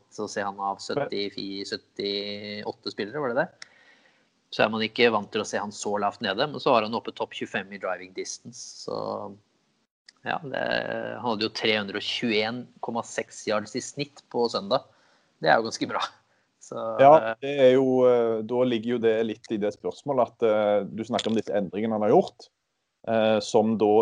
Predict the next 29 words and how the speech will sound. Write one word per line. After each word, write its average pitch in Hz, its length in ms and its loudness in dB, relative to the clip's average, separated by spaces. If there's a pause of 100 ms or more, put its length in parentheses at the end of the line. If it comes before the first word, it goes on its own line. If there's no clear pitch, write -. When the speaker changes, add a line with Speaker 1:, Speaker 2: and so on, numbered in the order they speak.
(160)
Speaker 2:
øker - 220 -2
lengdene, 104 400 0
men, 120 380 2
eh, 113 260 0
s-, - 540 -18 (100)
tydeligvis 110 420 0
da 123 80 4
går 107 200 2 (100)
ut 107 120 0
over 107 200 6
presisjon, 110 640 -2
og 107 80 2
regner 98 260 2
jo 117 80 0
med 107 200 4
at, - 280 -2 (720)
eller 107 220 6
for, - 100 2
håper - 300 6
i - 20 10
hvert 175 80 4
fall 135 160 2
da, 87 60 0 (100)
at, - 180 -10
eh, 110 140 0
presisjon, 113 800 -4
eh, 107 480 0
altså 104 300 2
at - 180 -4